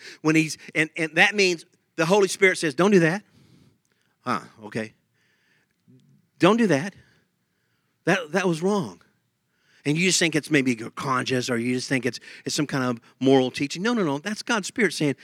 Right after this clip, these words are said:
"Don't live that way," because you have the moment, okay? That didn't happen without the moment. So you have the moment, you have the justification, you've given your life to Christ, and now as you're living, that's being led by the Holy Spirit means God is there. God is saying,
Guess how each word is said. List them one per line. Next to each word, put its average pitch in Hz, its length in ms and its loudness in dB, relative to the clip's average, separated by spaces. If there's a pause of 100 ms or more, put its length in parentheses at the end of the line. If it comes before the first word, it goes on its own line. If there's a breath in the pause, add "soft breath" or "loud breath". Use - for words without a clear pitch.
(140 soft breath)
"Don't 240 180 0
live 214 200 8
that 147 180 6
way," 110 140 4
because 175 440 6 (200 loud breath)
you 185 180 2
have 202 300 8
the 180 80 2
moment, 185 420 6
okay? 135 400 0
That 151 120 4
didn't 185 180 4
happen 208 260 4
without 151 220 2
the 143 60 0
moment. 139 420 0 (760)
So - 160 -2
you 151 80 6
have 185 160 8
the 190 80 2
moment, 185 300 6
you 165 60 4
have 185 140 8
the 165 60 -2
justification, 185 640 2
you've 156 120 -10
given 190 220 -2
your 175 140 0
life 170 200 2
to - 80 -6
Christ, 180 380 4 (240 loud breath)
and 180 120 4
now 202 220 8
as 180 120 2
you're 175 140 6
living, 185 400 6 (260 loud breath)
that's 175 200 2
being 180 340 0
led 190 200 2
by 185 140 2
the 175 100 0
Holy 180 200 2
Spirit 190 340 2
means 165 340 2 (160 soft breath)
God 180 220 4
is 160 140 0
there. 185 500 4 (640 soft breath)
God 185 220 6
is 170 100 0
saying, 175 440 0